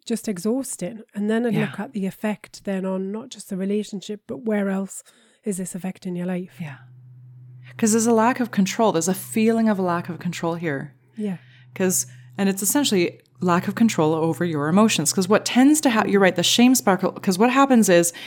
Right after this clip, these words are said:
Speaker 2: the partner who's freaking out, they have all this angst and they believe something to be true. They're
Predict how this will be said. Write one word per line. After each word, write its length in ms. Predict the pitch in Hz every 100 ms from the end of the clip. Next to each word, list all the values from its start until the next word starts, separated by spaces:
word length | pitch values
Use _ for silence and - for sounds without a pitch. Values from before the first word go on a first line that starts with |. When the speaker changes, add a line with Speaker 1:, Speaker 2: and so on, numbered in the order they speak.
| - - - _ -
Speaker 2:
the 80 |
partner 280 | 196 220 240
who's 180 | 247 240
freaking 320 | - 208 190
out, 220 | 160 156 - _ -
they 320 | 196 196 190
have 240 | - 196 180
all 220 | 202 214 233
this 220 | 240 -
angst 420 | 185 180 214 - -
and 100 | 196
they 80 | 190
believe 500 | 185 190 202 233 247
something 320 | - 190 185
to 100 | 175
be 100 | -
true. 320 | 160 - 254
They're 120 | 254